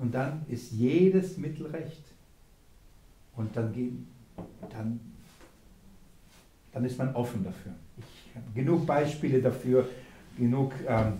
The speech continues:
Seelsorge in diesen Dingen schon ge-, gehabt, wo Menschen damit gehadert haben, weil die sagen, aber da wird mir doch geholfen, da funktioniert. Warum soll das schlecht sein?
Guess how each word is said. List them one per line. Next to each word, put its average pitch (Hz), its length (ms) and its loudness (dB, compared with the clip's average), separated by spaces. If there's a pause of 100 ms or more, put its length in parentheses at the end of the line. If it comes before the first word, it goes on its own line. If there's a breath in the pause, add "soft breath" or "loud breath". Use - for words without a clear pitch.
Seelsorge 131 600 4
in 120 80 4
diesen 113 280 2
Dingen 117 240 4
schon 117 160 0
ge-, 123 160 0 (360 loud breath)
gehabt, 117 280 0
wo 123 40 2
Menschen 117 380 2
damit 110 280 0
gehadert 123 580 2
haben, 104 280 2
weil 107 140 2
die - 420 -8
sagen, 113 160 0
aber 117 160 2
da 135 220 4
wird 165 260 0
mir 165 80 -2
doch 170 200 0
geholfen, 180 420 2
da 131 100 2
funktioniert. 156 540 -2 (180 loud breath)
Warum 151 380 2
soll 147 200 0
das 151 160 -2
schlecht - 440 -4
sein? - 180 -10